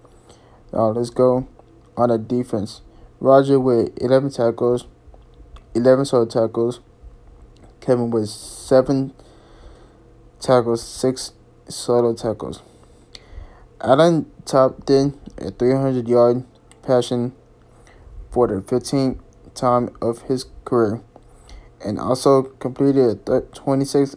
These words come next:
of thirty-eight attempt for three hundred seventeen yards and sat out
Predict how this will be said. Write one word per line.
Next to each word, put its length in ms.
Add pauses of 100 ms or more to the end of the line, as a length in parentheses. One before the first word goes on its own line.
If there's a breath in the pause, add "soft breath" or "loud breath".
of 180
thirty-eight 480
attempt 480 (240)
for 220
three 180
hundred 280
seventeen 460
yards 280 (840 soft breath)
and 140
sat 240
out 260